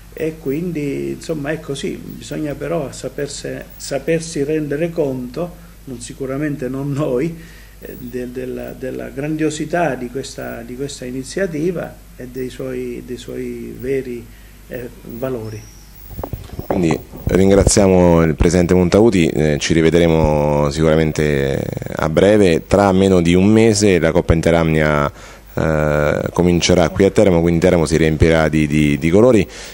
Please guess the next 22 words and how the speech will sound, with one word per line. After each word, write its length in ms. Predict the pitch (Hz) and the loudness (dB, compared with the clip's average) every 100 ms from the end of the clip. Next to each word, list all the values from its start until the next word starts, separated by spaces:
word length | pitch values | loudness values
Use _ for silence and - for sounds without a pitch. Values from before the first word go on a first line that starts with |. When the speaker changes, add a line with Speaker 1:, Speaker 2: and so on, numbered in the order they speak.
| - - | -20 -12
Speaker 2:
di, 1160 | 78 78 78 78 78 76 76 73 71 69 69 71 | -4 0 2 2 2 2 2 0 0 -2 -2 0
di 100 | 78 | 2
persone 320 | 85 73 90 | 2 2 4
da 60 | 85 | 4
tutto 180 | 80 95 | 4 4
il 80 | |
mondo. 600 | 98 113 117 110 101 85 80 | 6 6 6 6 6 6 4
Sarà 220 | 80 78 | 2 2
una 140 | 78 | 2
festa 460 | 78 78 - 78 76 | 2 0 2 2 2
come 240 | - 92 | 2 2
sempre 460 | 78 92 78 71 78 | 4 2 2 2 0
gioiosa, 400 | 76 90 104 87 | 2 4 4 4
all'insegna, 640 | 76 - 82 80 78 73 | 2 0 0 0 0 0
all'insegna 420 | 60 76 76 87 80 | 0 0 0 2 2
dello 180 | 71 | 2
sport, 420 | 71 - 80 - 80 | 0 2 2 2 0
eh, 440 | 73 71 69 69 - - - - | 2 2 0 0 -4 -8 -10 -10
più, 240 | - 76 | -2 -2
più 180 | - 90 | 0 0
vero. 380 | 90 117 123 131 - - - - - - | 4 4 4 2 -2 -18 -18 -18 -20 -10
Ehm, 480 | - - - - - | -6 -4 -4 -4 -8